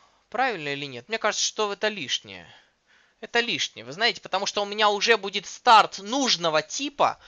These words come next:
он имеет уже тип int, поэтому мне надо и умножить на m ячейка, отшагать вправо. Да, все, я избавился от лишних рудиментов. Все, вот теперь у меня в чистом виде написан, ам,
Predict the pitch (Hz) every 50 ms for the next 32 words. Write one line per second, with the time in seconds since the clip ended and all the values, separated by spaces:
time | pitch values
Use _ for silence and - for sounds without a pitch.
0 | - - - - 175 180 202 214 220 214 196 - - 208 202 185 202 226 214 180
1 | - - - 208 196 165 - - - - - _ _ _ _ _ _ _ _ _
2 | _ _ - - - 220 262 285 302 302 285 - - - _ _ _ _ - 180
3 | 214 240 233 - 214 202 196 202 226 254 254 240 214 208 202 - _ - 208 233
4 | 233 202 190 190 190 180 175 165 - 196 196 190 180 180 185 180 - - 247 240
5 | 233 202 175 - - 175 170 190 185 - - - 175 156 127 127 147 175 202 180
6 | 147 - - - 247 214 180 190 202 190 180 185 226 220 196 180 175 - - 180
7 | 170 - 185 170 - - 175 170 - 185 180 180 208 240 302 349 330 - 214 -
8 | - - - - - - _ - - - 302 269 220 202 - - - 269 262 233
9 | 208 196 190 180 - - - - 262 254 - - - 196 175 170 170 185 233 247
10 | 226 214 185 175 160 160 - 202 196 - - 175 170 170 _ _ _ _ _ _
11 | _ _ _ _ _ _ _ _ 143 143 143 139 143 139 139 139 135 131 135 135
12 | 120